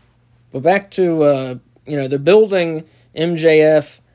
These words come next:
versus Bryan Danielson for this one-hour Iron Man match at the Revolution pay-per-view, March fifth. And, of course, just talking about, uh, an Iron Man match in A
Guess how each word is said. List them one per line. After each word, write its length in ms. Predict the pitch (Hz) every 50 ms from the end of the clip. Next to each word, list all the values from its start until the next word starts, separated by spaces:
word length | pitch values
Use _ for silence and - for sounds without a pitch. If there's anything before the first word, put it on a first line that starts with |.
| _ _ _ -
versus 240 | 147 151 - 156
Bryan 400 | 147 143 165 160 160 156 151 147
Danielson 760 | 139 160 165 175 175 170 160 139 - - 143 131 131 127 123 123 _
for 140 | - - 143
this 320 | 139 143 139 139 - - _ _ _ _
one-hour 720 | - 151 151 160 180 180 170 165 180 185 185 170 156 - - -
Iron 300 | 156 175 185 175 156 151
Man 240 | 135 135 127 131
match 420 | 131 131 127 131 139 135 - - -
at 280 | - 135 135 123 -
the 200 | - 143 135 131
Revolution 640 | 131 135 151 160 160 160 170 175 165 - - 143 135
pay-per-view, 680 | - 151 165 180 170 - 156 143 131 127 127 123 127 135
March 300 | 143 143 139 143 - -
fifth. 420 | - - 143 135 131 139 135 _ _ _ _ _ _ _ _ _ _ _ _ _ _ _ _ _ _ _
And, 180 | - 135 147 151
of 120 | 151 143
course, 380 | - - 202 214 202 190 - -
just 360 | - 175 156 - - - - _ _ -
talking 380 | - 185 202 202 196 - 170
about, 400 | 160 151 151 147 147 147 143 - _ _ _ _ _ _ _ _ _ _ _ _ _ _ _ -
uh, 40 | -
an 320 | 117 120 120 104 135 -
Iron 320 | 143 160 170 175 170 165 156
Man 240 | 156 156 151 147
match 340 | 147 151 151 147 147 - - 156
in 120 | 139 139
A 140 | 131 156